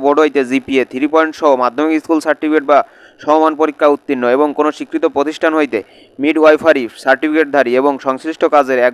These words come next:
বছরের বাস্তব কর্ম অভিজ্ঞতা থাকতে হবে। পরবর্তী পদ রয়েছে বয়লার অপারেটর পুরুষ, পদসংখ্যা রয়েছে এক, শিক্ষাগত যোগ্যতা কোনো স্বীকৃত বোর্ড হইতে মাধ্যমিক স্কুল সার্টিফিকেট বা এসএসসি বা সমমান পরীক্ষা উত্তীর্ণ এবং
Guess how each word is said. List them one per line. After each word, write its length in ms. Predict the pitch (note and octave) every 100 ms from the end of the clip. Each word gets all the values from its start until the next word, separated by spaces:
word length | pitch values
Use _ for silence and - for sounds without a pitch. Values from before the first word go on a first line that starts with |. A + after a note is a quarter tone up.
| C3
বছরের 300 | D#3+ D#3 C#3+
বাস্তব 240 | C3+ C#3+ C3+
কর্ম 180 | C3+ C3+ C3+
অভিজ্ঞতা 300 | D3 D3+ D3+
থাকতে 220 | C#3+ - B2
হবে। 160 | G#2 F#2 _ _ _ _ _ _ _ _ _ _ _ _ _ _ _ _ _ _ _ _ _ _ _
পরবর্তী 320 | C3+ D3+ D#3+ D3
পদ 100 | D3+ C#3
রয়েছে 200 | D#3 D#3 C3+
বয়লার 280 | C3+ C#3+ D#3 D3+
অপারেটর 380 | D#3 D#3 D#3+ D3
পুরুষ, 260 | D3 C3 A2 - - _ _ _ _ _ C#3
পদসংখ্যা 400 | C#3 D3 C#3+ D#3
রয়েছে 180 | D#3 E3 C#3
এক, 60 | -
শিক্ষাগত 340 | C#3+ D#3 D#3 E3
যোগ্যতা 260 | D#3 D3 D3+ C#3
কোনো 120 | D3+
স্বীকৃত 300 | D3 C3+ D#3+ D#3+
বোর্ড 160 | C3+ D3
হইতে 160 | D#3 C#3+ B2+
মাধ্যমিক 380 | B2 C#3+ D#3 D#3+
স্কুল 140 | E3 D#3
সার্টিফিকেট 400 | D3+ C#3+ D3+ C#3+ - - - -
বা 60 | D3 C#3+
এসএসসি 260 | C#3 D3+ E3+
বা 60 | E3
সমমান 280 | D#3 D#3+ D#3 D3+
পরীক্ষা 240 | D#3 - D3+
উত্তীর্ণ 280 | - D3 C3
এবং 100 | C3+